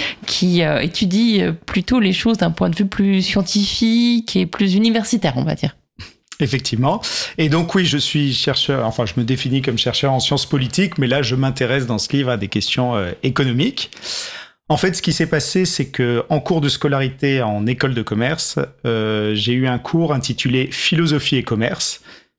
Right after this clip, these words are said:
Speaker 2: et en fait, euh, le professeur s'intéressait plus à la philosophie qu'au commerce et m'a donné, je pense peut-être à d'autres, très envie, euh, d'en savoir plus sur les questions philosophiques et notamment de philosophie politique. Et c'est pour ça qu'en parallèle de mes études en école,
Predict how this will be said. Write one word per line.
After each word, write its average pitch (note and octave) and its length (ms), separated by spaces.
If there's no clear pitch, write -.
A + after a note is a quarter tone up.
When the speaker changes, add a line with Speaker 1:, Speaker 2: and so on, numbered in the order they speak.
Speaker 2:
et G#2+ 40
en G#2+ 60
fait, - 360
euh, F#2 280
le G2+ 140
professeur A2+ 500
s'intéressait G#2 480
plus - 440
à - 20
la A2 80
philosophie A#2+ 540
qu'au B2 100
commerce B2+ 640
et C3+ 340
m'a C3+ 280
donné, D3+ 580
je G#2+ 100
pense A2+ 300
peut-être - 380
à - 20
d'autres, D3 380
très D3 300
envie, C#3+ 500
euh, A#2 180
d'en A2 160
savoir A2 320
plus D3+ 140
sur C#3 200
les G#2 100
questions C#3+ 600
philosophiques B2+ 720
et B2 60
notamment A2+ 400
de C#3+ 80
philosophie A#2 480
politique. A2 540
Et C#3+ 80
c'est C3+ 160
pour - 160
ça D#3 100
qu'en C3+ 160
parallèle C#3 480
de B2+ 80
mes A#2+ 220
études A#2+ 340
en A2+ 100
école, C3+ 540